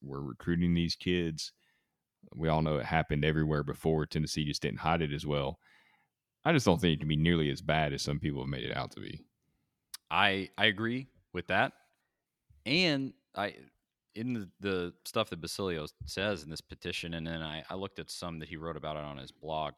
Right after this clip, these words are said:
Speaker 2: too. I mean, he is exactly right in that he lays out, like, Tennessee s-, stripped the place clean. I mean, they just, everybody is gone. And the, <laughs> the, there is even shenanigans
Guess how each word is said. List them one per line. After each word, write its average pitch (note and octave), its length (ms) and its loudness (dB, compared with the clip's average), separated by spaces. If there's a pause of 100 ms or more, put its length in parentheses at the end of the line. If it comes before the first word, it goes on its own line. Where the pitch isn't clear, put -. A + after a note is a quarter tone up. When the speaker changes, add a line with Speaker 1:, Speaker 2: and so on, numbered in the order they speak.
(640)
Speaker 2:
too. E2+ 480 -4 (420)
I A2 40 -8
mean, A#2 120 -2
he G#2+ 140 0
is C#3+ 140 2
exactly C#3 420 0
right E2+ 260 0
in D#2 100 -6
that D#2+ 120 -6
he E2 140 -10
lays F2 340 -2
out, E2+ 280 0 (680)
like, F#2 320 0 (300)
Tennessee G#2 880 0 (680)
s-, - 220 -4 (400)
stripped - 480 0
the A#2 100 -2
place D#2+ 280 -6
clean. A#3 360 -2 (480)
I A2+ 80 -4
mean, A#2+ 280 0
they A#2 140 0
just, G#2 380 -4
everybody A2+ 720 4
is F2 120 -4
gone. F#2+ 600 -2 (1040)
And G#2 500 2 (760)
the, A2 280 0
<laughs> B2+ 400 -4
the, D3 80 0
there C#3+ 160 0
is C3 120 0
even C#3 280 -2
shenanigans A2 920 0